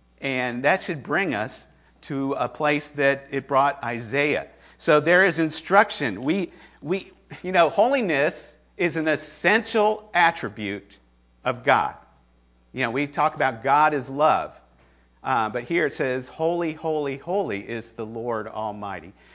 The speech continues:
So we have to become more in sync, in connection with this key attribute. Because if we don't, uh, acknowledge one of the key attributes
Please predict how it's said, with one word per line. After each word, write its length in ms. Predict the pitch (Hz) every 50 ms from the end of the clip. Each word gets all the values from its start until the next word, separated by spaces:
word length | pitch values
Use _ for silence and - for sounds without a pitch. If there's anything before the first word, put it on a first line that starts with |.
| - _ -
So 320 | - - 180 151 147 143
we 220 | 131 147 208 233 214
have 280 | - 170 180 190 190
to 80 | - 185
become 580 | 143 160 151 151 - 165 143 131 123 113 117 131
more 500 | 139 147 156 165 175 180 190 185 - - - _ _ _ _ _ _ _ _ _ _ _ _ _ _ _ _ _ _ _ _ _ _ _ _ _ _ _ _
in 220 | - 180 208 214 190
sync, 640 | - - - 196 170 139 107 95 - - - _ _ _ _ _ -
in 180 | 180 190 208 202
connection 680 | - 208 156 165 175 175 180 180 - - - 110 101
with 180 | 117 127 - -
this 200 | - 135 131 -
key 420 | - - - - 143 214 220 - -
attribute. 500 | 135 151 190 - - 127 92 101 101 -
Because 300 | 147 - - 175 170 175
if 120 | 160 -
we 100 | 196 202
don't, 280 | 196 202 220 233 247 - - - - - - - - _ _ _ -
uh, 440 | 160 156 139 131 120 117 117 113 113 - - - - _ _ _ _ _ _ _ -
acknowledge 760 | 156 151 - 156 147 160 175 202 202 208 175 151 135 - -
one 180 | 143 143 170 196
of 80 | 185
the 100 | 160 147
key 300 | 156 - - 175 180 175
attributes 880 | - 135 147 170 170 - - 135 117 120 113 104 104 104 - - -